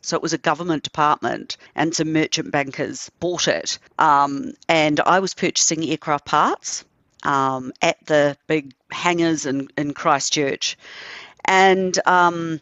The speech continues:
and so I knew how those hangars operated, and I knew the guys that made them stop and go.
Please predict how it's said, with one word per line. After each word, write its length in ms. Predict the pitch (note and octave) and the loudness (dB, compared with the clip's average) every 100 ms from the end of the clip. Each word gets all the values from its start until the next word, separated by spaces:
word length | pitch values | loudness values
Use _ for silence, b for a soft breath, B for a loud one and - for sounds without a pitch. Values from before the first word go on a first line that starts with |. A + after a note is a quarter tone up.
| _ - | _ 0
and 160 | F#3+ | 0
so 140 | G3 G3+ | 4 4
I 80 | |
knew 260 | G3 G3+ G3 | 4 2 2
how 120 | F#3+ | 2
those 200 | F3 E3 | 2 2
hangars 320 | E3+ D#3 D3+ | 0 -2 0
operated, 560 | D#3 - D3+ D3 D3 C#3 | -2 0 2 2 0 -2
and 100 | C#3+ | 0
I 120 | C#3+ | 0
knew 180 | C#3+ D3 | 0 -2
the 60 | C#3 | -2
guys 400 | D3+ C3+ C3+ - | 2 2 2 -2
that 140 | - | -2
made 280 | C#3 C#3 C3+ | 0 -2 -2
them 140 | C3 | -6
stop 320 | B2+ D3+ - | -2 -2 -4
and 120 | C3+ C3 | -8 0
go. 380 | D#3 C#3 C3 | 2 2 0